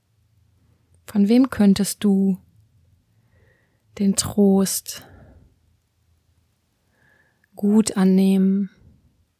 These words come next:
Von wem hast du damals Trost bekommen und hast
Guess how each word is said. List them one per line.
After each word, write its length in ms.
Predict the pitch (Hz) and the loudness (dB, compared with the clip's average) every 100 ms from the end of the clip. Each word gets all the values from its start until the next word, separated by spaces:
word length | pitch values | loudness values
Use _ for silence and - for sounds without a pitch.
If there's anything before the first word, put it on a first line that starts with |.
| _ _ _ _ _ _ _ _ _ _ _ _ _ _ _ _ _ _ _ _ | _ _ _ _ _ _ _ _ _ _ _ _ _ _ _ _ _ _ _ _
Von 200 | - 202 | -6 -4
wem 180 | 196 208 | 0 0
hast 180 | 214 - | 0 -4
du 60 | 196 | -4
damals 540 | 196 196 190 196 - | -2 0 -2 -6 -10
Trost 440 | - 196 190 - | -8 -6 -6 -6
bekommen 440 | - - - 202 196 | -10 -6 0 2 2
und 160 | 185 | -2
hast 380 | 185 185 - - | -4 -8 -10 -16